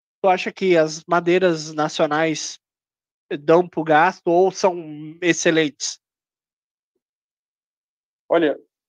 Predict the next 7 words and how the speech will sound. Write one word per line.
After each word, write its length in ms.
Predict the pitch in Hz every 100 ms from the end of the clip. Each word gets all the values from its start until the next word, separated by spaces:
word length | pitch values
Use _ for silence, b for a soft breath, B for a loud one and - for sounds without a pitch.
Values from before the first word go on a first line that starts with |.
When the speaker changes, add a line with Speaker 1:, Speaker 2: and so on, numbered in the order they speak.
| _ _ _ _ _ _ - 135
Speaker 2:
é, 160 | 139 139
primeiro, 460 | 139 151 170 220 262
madeira 420 | 185 160 175 196
nacional 640 | 185 190 170 143 151 190
é 120 | 160
excelente. 460 | 165 175 277 131 - - _ _ _ _ _ _ _ _ _
Primeira 340 | - 123 156